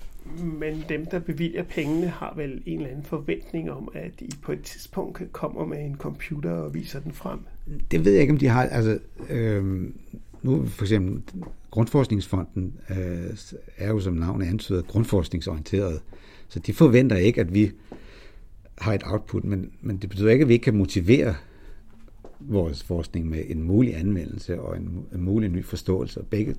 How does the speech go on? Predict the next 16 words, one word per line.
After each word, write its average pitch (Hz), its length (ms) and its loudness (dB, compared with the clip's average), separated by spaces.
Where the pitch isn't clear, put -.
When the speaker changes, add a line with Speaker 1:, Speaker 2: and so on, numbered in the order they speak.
Speaker 2:
og - 120 -10
de 131 80 6
to 127 200 4
ting 104 200 2
går 90 100 0
også - 380 -6
tit 180 300 2
hånd 87 200 -4
i - 40 -8
hånd. - 220 -10
Øhm, - 300 -10
og, 87 380 -6
og - 260 -10
andre 117 220 2
forskningsbevillingskilder, 90 2000 -4
øh, 87 60 -12